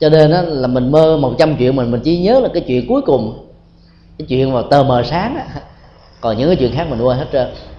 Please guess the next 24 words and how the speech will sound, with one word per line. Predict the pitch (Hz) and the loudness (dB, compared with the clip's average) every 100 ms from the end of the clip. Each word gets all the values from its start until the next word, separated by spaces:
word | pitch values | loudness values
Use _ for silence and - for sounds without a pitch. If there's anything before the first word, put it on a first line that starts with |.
| - - - | -20 -20 -6
Còn | 135 139 | -2 2
người | 131 | 2
an | 135 170 202 208 196 143 | 0 -4 0 2 2 2
tịnh | 139 | 2
được | 135 - | 0 2
tâm | 190 185 160 | 2 4 2
hành | 139 | 2
thì | 127 120 | 0 0
trong | 175 196 | 0 2
giấc | 254 113 | 0 0
ngủ | 170 151 151 | -2 2 4
hoàn | 151 151 147 | 4 2 0
toàn | 139 - | 0 -2
không | 175 175 | -4 -2
có | |
mơ | 175 160 127 | 2 2 0
gì | 107 | -2
cả. | 98 90 - _ - - _ | -8 -10 -18 _ -20 -20 _
Không | 160 147 160 | -4 0 4
mơ, | 175 165 160 | 6 4 2
không | 156 151 156 | -2 0 0
mớ, | 196 254 - | 2 2 0
không | 147 127 | -4 0
mộng, | 110 120 | 0 0